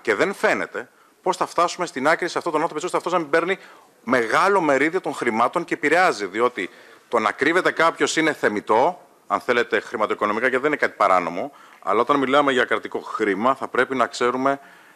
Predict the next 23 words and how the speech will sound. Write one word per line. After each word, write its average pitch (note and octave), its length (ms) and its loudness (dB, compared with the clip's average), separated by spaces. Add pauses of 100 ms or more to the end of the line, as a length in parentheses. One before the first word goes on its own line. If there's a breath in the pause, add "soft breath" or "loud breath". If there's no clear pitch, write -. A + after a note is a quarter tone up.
(220 loud breath)
πού C#3+ 120 4
μοιράζεται A#2+ 580 2
και B2 160 -4
ποιος C3+ 300 -2
είναι C#3+ 100 -2
ο C#3 60 0
τελικός C3 680 0
αποδέκτης G#2+ 680 -2
και - 80 -6
ο A#2 40 -2
δικαιούχος. A2 500 -2
Και G#2 100 -8
στον G2 180 -6
φίλο C3+ 180 0
από D3 140 0
το A2+ 120 0
Ε B2+ 120 4 (100)
να A2+ 280 0
πω A#2 300 0 (400 loud breath)
ότι G2+ 220 -4
όλα C3+ 160 4
τα C#3 120 0
indexes C3 460 0